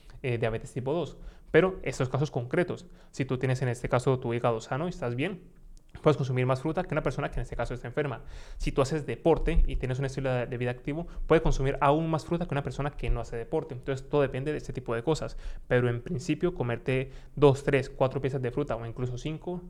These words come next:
no pasaría en nada si tienes en este caso un cuerpo sano. Sin embargo, mi recomendación personal es que las vitaminas y minerales,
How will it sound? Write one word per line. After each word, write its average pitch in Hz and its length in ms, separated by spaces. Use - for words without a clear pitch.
no 135 160
pasaría 127 380
en 127 200
nada 160 240
si 196 400
tienes 131 240
en 131 140
este 117 140
caso 127 280
un 135 80
cuerpo 127 300
sano. 120 320
Sin 165 240
embargo, 151 380
mi 135 80
recomendación 123 440
personal 139 420
es 127 120
que 156 140
las 127 180
vitaminas 131 560
y 131 40
minerales, 131 580